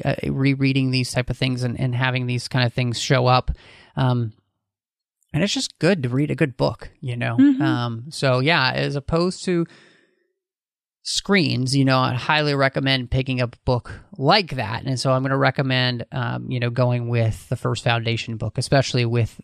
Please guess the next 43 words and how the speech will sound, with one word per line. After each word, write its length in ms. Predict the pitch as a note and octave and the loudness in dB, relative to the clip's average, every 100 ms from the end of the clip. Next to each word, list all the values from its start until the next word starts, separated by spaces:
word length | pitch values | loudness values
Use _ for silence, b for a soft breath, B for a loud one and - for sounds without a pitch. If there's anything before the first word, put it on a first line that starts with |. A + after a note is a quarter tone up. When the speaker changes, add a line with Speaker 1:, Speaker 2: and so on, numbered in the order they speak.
| - | -2
Speaker 1:
that 180 | A#2 | 0
new 140 | D#3+ E3+ | 0 -2
series 300 | - G3+ F#3+ | 2 2 2
that 120 | F#3+ | 2
is 160 | G3+ G#3+ | 2 2
gonna 200 | D3+ C#3 | 0 2
come 160 | C3+ | 2
out 240 | C3 D3 - | 2 0 -4
that 180 | D3 C#3+ | -6 -2
does 240 | D3+ C#3+ | -2 -2
look 140 | C#3+ | -4
like 180 | C#3+ C#3 | -4 -6
it 80 | B2+ | -10
could 100 | - | -6
be 100 | C3+ | -4
really 220 | C#3 C#3 | -2 -2
good. 340 | C3+ C#3+ A#2 - | -2 -4 -4 -6
So, 260 | - A#2 b b b b | -2 -2 b b b b
um, 380 | - D#2 D2 - _ _ | -8 -6 -6 -8 _ _
but 200 | A3+ B3+ | 2 2
with 160 | - G#3+ | 2 2
those 200 | A3+ F3 | 4 4
recommendations, 720 | G3 G3 F#3+ F#3 F#3 G3+ F#3+ | 2 2 2 2 2 2 2
Christy, 400 | - F#3+ A#3+ A3+ | 2 4 4 2
uh, 240 | D#3 D#3 B2+ | 2 2 2
you 120 | D#3+ | 4
know, 160 | D#3 D#3 | 6 4
when 420 | D3 D3 D3+ D3 | 2 4 6 6
you're 380 | C#3+ D3 D3+ D#3 | 6 4 4 4
not 240 | D3+ D3+ | 4 2
here 260 | C3 D3 D3+ | 2 2 4
in 180 | D3 D3+ | 4 4
the 60 | |
six 280 | C#3+ D3+ - | 4 2 2
oh 60 | D3 | 0
two 260 | - B3 | 4 2
Club, 320 | C#4+ C3+ D3+ E3+ | 4 4 4 4
where 180 | D3+ | 4
else 200 | E3+ E3+ | 4 2
can 160 | - F3+ | 0 0
people 220 | F#3 F#3 | 0 0
find 280 | F3+ G3+ A3+ | 0 0 -2
you? 120 | - | -6